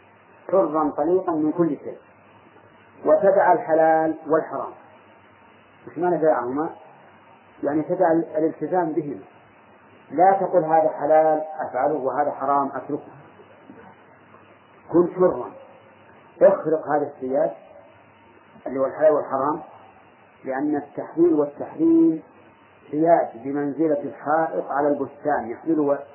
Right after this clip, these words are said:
يحميه ويحوطه. فالحلال والحرام أيها الإخوة هو عبارة عن حائط يحوط الإيمان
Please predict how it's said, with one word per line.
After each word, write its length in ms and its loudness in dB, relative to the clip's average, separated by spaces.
يحميه 340 0
ويحوطه. 560 0
فالحلال 460 2
والحرام 440 0
أيها 200 -6
الإخوة 440 -4
هو 60 2
عبارة 600 2
عن 180 -8
حائط 540 0
يحوط 420 -2
الإيمان 480 -4